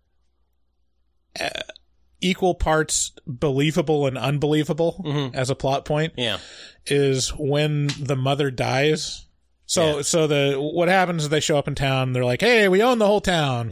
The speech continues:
Speaker 1: Like, we
Speaker 2: Yeah.
Speaker 1: have the deeds for everything. We're
Speaker 2: Yeah.
Speaker 1: gonna auction it off." Um,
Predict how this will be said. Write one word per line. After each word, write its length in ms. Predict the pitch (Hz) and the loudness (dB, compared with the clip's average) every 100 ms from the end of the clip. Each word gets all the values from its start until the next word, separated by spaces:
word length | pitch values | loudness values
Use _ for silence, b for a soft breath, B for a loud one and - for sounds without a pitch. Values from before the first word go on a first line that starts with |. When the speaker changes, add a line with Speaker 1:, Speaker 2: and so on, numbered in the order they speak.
| - | -4
Speaker 1:
Like, 200 | 131 131 | -2 2
we 60 | |
Speaker 2:
Yeah. 60 | 165 | 2
Speaker 1:
have 80 | 160 | 2
the 80 | 165 | 0
deeds 300 | 190 175 - | 0 0 0
for 140 | 180 | 2
everything. 480 | 175 143 131 131 127 | 2 0 0 -2 -2
We're 80 | 135 | 0
Speaker 2:
Yeah. 80 | 160 151 151 | 2 2 2
Speaker 1:
gonna 40 | |
auction 340 | 151 165 - 160 | 2 0 0 0
it 120 | 147 | 0
off." 220 | 120 - - B B B B B | 0 -4 -14 B B B B B
Um, 520 | - 135 131 123 120 | -2 0 0 0 -4